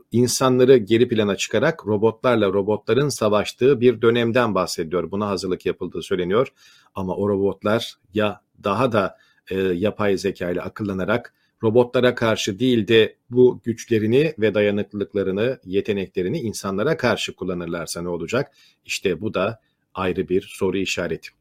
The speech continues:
Evet, teknoloji bu. Hem bir taraftan ümitlendiriyor, hem bir taraftan da endişelendiriyor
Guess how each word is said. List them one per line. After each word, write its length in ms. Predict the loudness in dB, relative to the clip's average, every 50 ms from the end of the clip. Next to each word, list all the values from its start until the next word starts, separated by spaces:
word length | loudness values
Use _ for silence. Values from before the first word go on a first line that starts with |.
| _ _ _ _ _ _ _ -20 -20 -20 -2 _
Evet, 220 | 6 6 6 8 6
teknoloji 540 | 2 2 4 4 4 4 4 4 2 2
bu. 220 | 2 0 0 -2 -4 -2
Hem 280 | -2 -2 -2 -2 -4
bir 80 | -4 -2
taraftan 600 | 0 0 0 0 -2 -4 -4 -2 -2 -2 -4 -6
ümitlendiriyor, 760 | -6 -6 -6 -8 -6 -4 -4 -4 -4 -4 -2 0 0 0 -2
hem 180 | -4 -6 -6 -8
bir 80 | -6 -6
taraftan 540 | -6 -6 -6 -6 -8 _ -12 -12 -10 -8
da 220 | -6 -6 -6 -8 -8 -10
endişelendiriyor 880 | -10 -10 -10 -10 -8 -8 -8 -8 -8 -10 -12 -8 -6 -4 -4 -4 -6